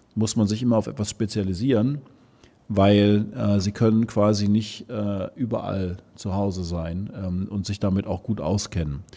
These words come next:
Und die Frage, die Sie am Anfang stellten, ist natürlich eine ganz spannende. Äh, die Frage, inwiefern möglicherweise unsere Vorstellungen durch das, äh, durch den Gesichtssinn, also durch das Sehen,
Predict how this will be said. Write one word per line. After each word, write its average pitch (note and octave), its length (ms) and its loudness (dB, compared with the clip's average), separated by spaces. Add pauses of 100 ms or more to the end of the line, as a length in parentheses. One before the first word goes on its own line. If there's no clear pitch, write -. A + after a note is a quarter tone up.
(460)
Und A2 100 4
die A2+ 80 6
Frage, B2+ 440 4
die B2 140 2
Sie A#2 120 6
am G2 100 2
Anfang A#2+ 340 0
stellten, B2 460 2
ist A2+ 120 -2
natürlich G#2+ 220 -4
eine A2 100 -2
ganz G2 160 2
spannende. C#3 560 2 (1040)
Äh, G#2 280 4
die G#2 120 2
Frage, A#2+ 560 2 (340)
inwiefern A2 800 2 (300)
möglicherweise A#2 920 2
unsere G2+ 280 0
Vorstellungen A#2 960 2 (400)
durch A#2+ 460 0 (280)
das, - 460 -4
äh, G2 220 -4
durch G2+ 180 -4
den G2+ 120 -2
Gesichtssinn, G2+ 580 -2
also F#2 120 -6
durch G#2 160 -6
das G2 200 -8
Sehen, B2 440 0